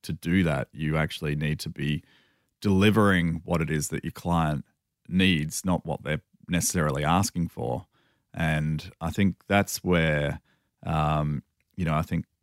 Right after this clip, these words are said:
the consulting world can get to solutions rather than actually just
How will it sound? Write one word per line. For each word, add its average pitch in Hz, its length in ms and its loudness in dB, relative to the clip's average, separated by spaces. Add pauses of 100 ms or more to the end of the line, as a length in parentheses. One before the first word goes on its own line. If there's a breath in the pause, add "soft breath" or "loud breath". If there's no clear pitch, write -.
the 82 160 -8
consulting 80 640 -2
world 76 480 -2
can 80 260 -2
get 82 340 -6
to - 160 -8
solutions 73 840 -4
rather 76 380 -4
than 76 160 -6
actually 73 480 -4
just - 380 -10